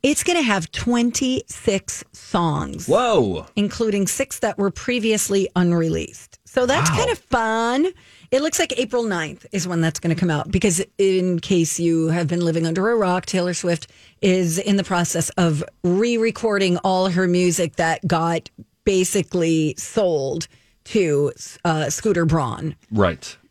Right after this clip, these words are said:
Speaker 1: So
Speaker 2: Well, let me ask this. I mean, I know we're gonna talk about it today at ten, but, yeah, we have some people who are listening at nine, some at ten.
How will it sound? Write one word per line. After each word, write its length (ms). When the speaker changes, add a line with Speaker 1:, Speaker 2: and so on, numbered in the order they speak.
Speaker 1:
So 1000
Speaker 2:
Well, 100
let 120
me 140
ask 220
this. 240
I 60
mean, 140
I 80
know 140
we're 80
gonna 140
talk 200
about 120
it 100
today 220
at 120
ten, 320
but, 240
yeah, 200
we 140
have 80
some 160
people 220
who 60
are 40
listening 240
at 60
nine, 220
some 180
at 80
ten. 300